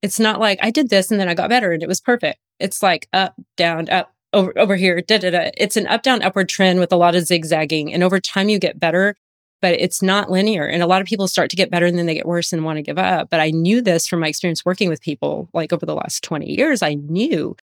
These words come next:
that it was gonna be nonlinear, you know, and I'd have better days and then worse days and be set-, have setbacks. I got re-exposed to mold at one point along the way where, you know, it got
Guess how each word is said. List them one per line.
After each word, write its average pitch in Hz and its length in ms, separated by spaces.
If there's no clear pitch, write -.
that 160 340
it 175 60
was 170 200
gonna 180 200
be 165 160
nonlinear, 147 760
you 185 160
know, 151 220
and 151 120
I'd 151 120
have 151 220
better 151 220
days 151 360
and 143 100
then 151 140
worse 151 240
days 147 380
and 143 180
be 165 80
set-, - 340
have 165 200
setbacks. 143 520
I 156 60
got 147 320
re-exposed 165 520
to 156 60
mold 143 240
at - 80
one 151 180
point 151 220
along 147 240
the 143 80
way 143 280
where, 143 260
you 147 240
know, 151 180
it - 100
got - 200